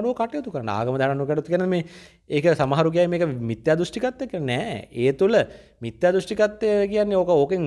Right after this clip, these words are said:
දෙනකල් බලලා බලන් හිටියොත් නේ. නෑ. ඒ තුල සිත එක්ලස් කර ගැනීම, සිත නිවා ගැනීම කරොත් ආගම දහම කියන්නේ කොහෙත්ම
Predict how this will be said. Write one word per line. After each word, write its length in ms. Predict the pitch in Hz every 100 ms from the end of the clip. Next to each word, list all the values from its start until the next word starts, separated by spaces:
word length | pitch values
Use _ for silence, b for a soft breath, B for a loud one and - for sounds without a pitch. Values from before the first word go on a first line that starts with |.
| 117
දෙනකල් 420 | 113 131 175 196 196
බලලා 280 | 214 220 220
බලන් 180 | 233 247
හිටියොත් 220 | 247 269 254
නේ. 100 | 208 202
නෑ. 140 | 160 143
ඒ 80 | 202
තුල 180 | 226 170 -
සිත 180 | 131 208 214 - b b b b -
එක්ලස් 260 | 160 214 214 214
කර 100 | 208
ගැනීම, 260 | 185 147 123
සිත 240 | - 160 214 202
නිවා 180 | 214 220
ගැනීම 240 | 226 226 220
කරොත් 280 | 220 214 - - - - - - - 143
ආගම 180 | 170 190 190
දහම 160 | 196 196
කියන්නේ 280 | 208 202 202
කොහෙත්ම 280 | 165 196